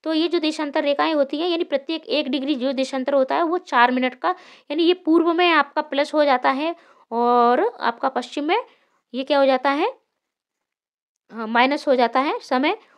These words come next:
और भारत का समय है वो साढ़े पाँच घंटा, यानी ग्रीनविच जो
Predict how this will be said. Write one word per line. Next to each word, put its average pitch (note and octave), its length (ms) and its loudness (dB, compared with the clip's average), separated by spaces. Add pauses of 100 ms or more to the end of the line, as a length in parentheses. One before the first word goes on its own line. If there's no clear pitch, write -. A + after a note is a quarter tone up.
(180)
और A3+ 260 0
भारत A3+ 340 -2
का F4 100 -2
समय D#4 280 -2
है D#4 220 0
वो D4 200 2
साढ़े B3+ 320 2
पाँच B3+ 280 -2
घंटा, B3+ 220 -2
यानी C#4 240 0
ग्रीनविच C4+ 640 -4
जो C4+ 260 2